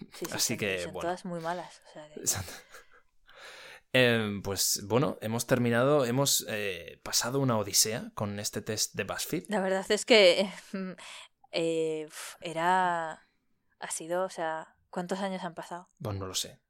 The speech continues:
Speaker 2: O sea, yo me siento, no sé dónde está la cabeza ahora. Es como aquel
Speaker 1: Cuatro
Speaker 2: día que
Speaker 1: lunas
Speaker 2: no dormí
Speaker 1: después.
Speaker 2: nada. Cuat-, sí, igual. Eh, voy a soñar con el test de BuzzFeed. Voy a soñar con el test de BuzzFeed increpándome que no soy un escritor.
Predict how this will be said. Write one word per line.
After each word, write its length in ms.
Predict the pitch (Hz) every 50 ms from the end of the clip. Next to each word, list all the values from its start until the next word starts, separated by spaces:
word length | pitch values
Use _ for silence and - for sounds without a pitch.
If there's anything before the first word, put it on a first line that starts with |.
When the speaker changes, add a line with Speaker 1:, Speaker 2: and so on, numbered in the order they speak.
| _ -
Speaker 2:
O 40 |
sea, 120 | - 107 104
yo 160 | 104 110 113
me 100 | 113 110
siento, 420 | - - 113 104 - 123 123 120
no 180 | 113 110 110 110
sé 100 | - -
dónde 160 | 107 104 98 95
está 140 | - -
la 80 | 98 98
cabeza 300 | 95 95 95 - - -
ahora. 260 | - - - - _ _ _ _
Es 80 | - -
como 160 | - 135 120 113
aquel 140 | 113 127
Speaker 1:
Cuatro 140 | 123 120 120
Speaker 2:
día 180 | 131 131 131 127
que 60 | 127
Speaker 1:
lunas 80 | 120 117
Speaker 2:
no 80 | 120 120
dormí 240 | 120 117 120 123
Speaker 1:
después. 80 | 117 117 113 117 120
Speaker 2:
nada. 160 | 135 151 156
Cuat-, 240 | - - 110 110 -
sí, 260 | - - - 120 107
igual. 360 | 107 104 101 101 95 107 123 _ _ _ _ _ _ _ _ - - - - - - _ _ _ -
Eh, 300 | 123 117 117 113 107 107 104
voy 100 | 113 117
a 60 | 120
soñar 320 | - 131 120 117 123 127
con 120 | 127 123 113
el 120 | 107 104
test 160 | 117 113 110
de 60 | 120
BuzzFeed. 360 | 107 110 107 - - 143 151 -
Voy 140 | 131 123
a 40 | 123
soñar 280 | 123 151 135 139 139 131
con 240 | - - 123 120 113
el 320 | 107 104 104 - - _ _ -
test 200 | - 135 135 139
de 60 | 139
BuzzFeed 440 | 120 127 127 - - 151 147 - _ _
increpándome 760 | - 127 117 113 113 107 - 113 110 120 123 127 139 156 - -
que 120 | - 110
no 80 | 110 110
soy 100 | 120 123
un 100 | 123 120
escritor. 480 | 110 - - 110 104 - 139 - -